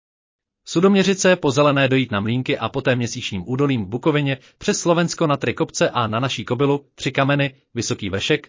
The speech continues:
Novou horu, Kubíkův vrch, Velkou Javořinu, do Květná a na Velký Lopeník, osadu Vyškovec, Starý Hrozenkov, Žítkovou a po žluté značce na hraničním hřebenu hor na Rozepře a Baštu.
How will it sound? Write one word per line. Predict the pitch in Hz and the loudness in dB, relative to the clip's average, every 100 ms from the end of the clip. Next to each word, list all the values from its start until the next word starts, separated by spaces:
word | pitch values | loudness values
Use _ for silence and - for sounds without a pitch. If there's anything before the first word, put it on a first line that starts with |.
| _ 110 | _ -4
Novou | 139 165 139 | 2 2 4
horu, | 160 165 160 _ | 2 2 -2 _
Kubíkův | 139 139 139 113 87 | -6 -4 -4 -6 -2
vrch, | 113 - _ | -4 -4 _
Velkou | 110 135 131 113 | -2 0 0 2
Javořinu, | 127 127 135 139 - _ | 2 2 0 -2 -6 _
do | 131 | -6
Květná | 131 160 156 151 | -2 -2 0 0
a | 135 117 | 0 0
na | 113 | 0
Velký | 127 135 120 | 0 0 0
Lopeník, | 117 160 143 143 - - | 0 2 0 -2 -8 -8
osadu | 135 160 131 | -2 0 0
Vyškovec, | 117 - 151 151 - | -2 -2 0 0 -2
Starý | - 139 117 | -2 0 0
Hrozenkov, | 104 120 156 160 151 | 0 -2 0 0 -2
Žítkovou | 98 147 - 170 180 - | -6 -10 -2 2 2 2
a | 120 | -2
po | 139 | -2
žluté | 131 156 151 | -2 2 2
značce | 117 123 - 147 | 2 -2 -2 -2
na | 127 | 0
hraničním | 127 127 - 113 | 0 -2 -2 -4
hřebenu | 92 147 160 147 | 0 0 2 2
hor | 160 | 2
na | 143 | 2
Rozepře | 135 131 139 160 | 2 0 -2 -2
a | - | -2
Baštu. | 123 123 - | -2 -2 -6